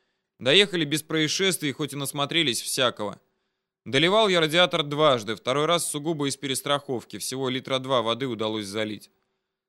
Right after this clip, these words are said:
Дрика легко и быстро вошла в роль наблюдателя, просто открывая дверь, поднимаясь на пороге и крутя головой во все стороны.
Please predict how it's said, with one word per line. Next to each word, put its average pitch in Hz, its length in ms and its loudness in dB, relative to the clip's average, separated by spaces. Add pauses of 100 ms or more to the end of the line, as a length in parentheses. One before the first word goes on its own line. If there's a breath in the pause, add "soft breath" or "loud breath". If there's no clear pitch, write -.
(140)
Дрика 180 380 -2
легко 180 380 4
и 190 60 4
быстро 175 360 0
вошла 143 320 2
в 151 60 -2
роль 160 180 0
наблюдателя, 151 640 0
просто 139 340 -2
открывая 143 460 2
дверь, 147 300 0
поднимаясь 127 640 -2
на 123 80 -8
пороге 135 460 0
и 117 40 -2
крутя 123 300 -4
головой 127 400 0
во 120 140 -2
все 131 180 -6
стороны. 107 520 -6